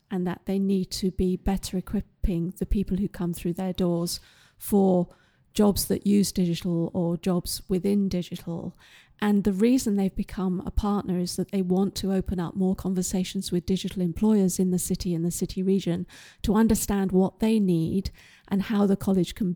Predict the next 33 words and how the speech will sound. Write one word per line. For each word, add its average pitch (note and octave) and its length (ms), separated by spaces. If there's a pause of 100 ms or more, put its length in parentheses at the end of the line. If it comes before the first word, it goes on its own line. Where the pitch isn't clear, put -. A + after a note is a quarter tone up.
best - 500
turn F#3+ 300
out F3 320
people F3+ 400
who F3+ 220
are E3+ 60
ready F3+ 300
to - 120
come E3+ 360 (360)
and F3+ 180
work F#3+ 320
in D#3 100
the D#3+ 80
businesses. - 760 (520)
So, G3+ 560
um, G3+ 300
the G#3 140
gentleman B3 400
that G#3+ 80
we're G#3 100
dealing G3+ 340
with F#3+ 200
is, F3+ 360
um, F#3 320
Ibrahim F#3+ 640
Akoudi, F3 680 (500)
and F#3+ 300
he A#3 500
is F#3 480 (600)
so A#3 720 (120)
passionate - 800 (160)
and G#3 120
so G#3+ 520